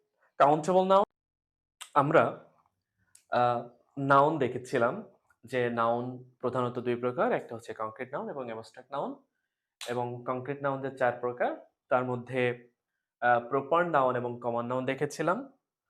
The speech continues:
তো এখন আমরা দেখব প্রপার নাউন এবং কমন নাউন কি, কাকে বলে এবং এর উদাহরণ সহ। আহ, প্রপার নাউন, প্রথমে আমরা নিয়েছি প্রপার নাউন। প্রপার নাউন কাকে বলে? দেখেন, ক্যাপিটাল লেটারে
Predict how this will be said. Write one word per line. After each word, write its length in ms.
তো 360
এখন 240
আমরা 180
দেখব 300
প্রপার 420
নাউন 240
এবং 240
কমন 280
নাউন 300
কি, 340
কাকে 220
বলে 280
এবং 340
এর 120
উদাহরণ 300
সহ। 420
আহ, 280
প্রপার 340
নাউন, 300
প্রথমে 280
আমরা 160
নিয়েছি 260
প্রপার 340
নাউন। 360
প্রপার 240
নাউন 200
কাকে 240
বলে? 200
দেখেন, 340
ক্যাপিটাল 520
লেটারে 640